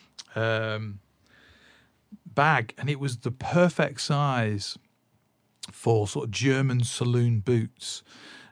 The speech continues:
And it was, it's, it's perfect square, and all the hardware went inside it perfectly, and it used to just fit in this great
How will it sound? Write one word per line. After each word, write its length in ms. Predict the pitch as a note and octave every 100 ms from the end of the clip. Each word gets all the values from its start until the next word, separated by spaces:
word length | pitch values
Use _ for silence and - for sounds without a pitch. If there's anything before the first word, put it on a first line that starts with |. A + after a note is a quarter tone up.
| -
And 320 | G#2+ A2 A2+
it 140 | B2
was, 220 | B2 A2+ -
it's, 180 | B2+
it's 120 | B2+ -
perfect 480 | - F3 D#3+ B2
square, 260 | - - B2+
and 80 | C3+
all 120 | F3
the 60 | D3+
hardware 600 | E3+ F3 D#3+ A#2+ A2+ G#2+
went 220 | A2 A2+
inside 520 | A2+ A2 C3 B2+ A#2+
it 160 | G#2+ -
perfectly, 560 | C#3+ C#3 C3 B2 A2
and 80 | G#2+
it 120 | A2 B2
used 240 | B2+ -
to 80 | A#2+
just 240 | C3+ B2+
fit 460 | - - F3 E3 -
in 80 | A2
this 140 | G2+
great 480 | - C3 C3 C3 C3